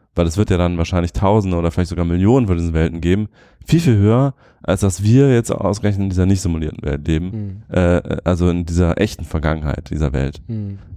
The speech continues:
Speaker 1: Ähm, das ist sozusagen das, das Gedankenexperiment. Und da kann man so jetzt, äh, ja, so rein philosophisch ist es immer schwer dagegen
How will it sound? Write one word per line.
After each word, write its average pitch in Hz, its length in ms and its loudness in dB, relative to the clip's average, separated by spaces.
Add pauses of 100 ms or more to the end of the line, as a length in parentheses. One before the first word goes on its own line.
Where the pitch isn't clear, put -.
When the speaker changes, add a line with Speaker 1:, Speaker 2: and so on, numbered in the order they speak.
(140)
Speaker 1:
Ähm, 82 440 2
das - 220 -2
ist - 60 -4
sozusagen 101 300 0
das, 95 180 0
das 92 200 -6
Gedankenexperiment. 78 840 -4 (640)
Und 98 220 2
da 95 80 2
kann 113 200 2
man 135 140 4
so 110 100 2
jetzt, 110 220 0
äh, - 1500 -14
ja, 90 160 2
so 98 100 -2
rein 98 220 0
philosophisch 117 460 2
ist 107 80 2
es 98 80 -6
immer 104 160 0
schwer 104 200 0
dagegen 95 460 0